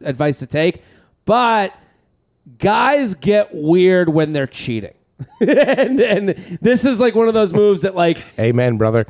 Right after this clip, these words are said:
Speaker 1: you get and you act, and, and guys get weird in a way where they're, we're really good at acting weird and then making you question yourself.
Speaker 2: Sure.
Speaker 1: So, like, going, like, it's like when, "Why'd you like that girl's Instagram picture?"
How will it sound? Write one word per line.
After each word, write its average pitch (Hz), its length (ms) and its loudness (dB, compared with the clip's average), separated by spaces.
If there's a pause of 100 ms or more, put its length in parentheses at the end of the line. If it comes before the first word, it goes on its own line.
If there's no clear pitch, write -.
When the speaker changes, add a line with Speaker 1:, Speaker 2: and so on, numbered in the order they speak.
(100)
Speaker 1:
you 208 260 2
get 247 400 0
and 202 200 0
you 240 280 4
act, 208 560 -2
and, 202 200 -2
and 190 220 -2
guys 214 280 0
get 240 160 2
weird 202 320 2
in 185 80 2
a 180 60 2
way 175 340 2
where 165 160 2
they're, 165 180 2
we're 190 380 0
really 247 440 4
good 196 300 0
at 175 180 -2
acting 165 520 -4
weird 165 360 2
and 156 140 -4
then 147 280 -6 (500)
making 156 480 -2
you 160 180 -6
question 143 500 -6
yourself. 123 720 -12
Speaker 2:
Sure. 101 340 -6 (200)
Speaker 1:
So, 196 260 0
like, 185 340 0 (120)
going, 185 460 2 (120)
like, 202 180 0
it's 196 240 -2
like 190 160 0
when, 185 180 0
"Why'd 175 500 0
you 208 80 -4
like 202 240 2
that 185 180 0
girl's 185 280 0
Instagram 160 460 -4
picture?" 120 400 -6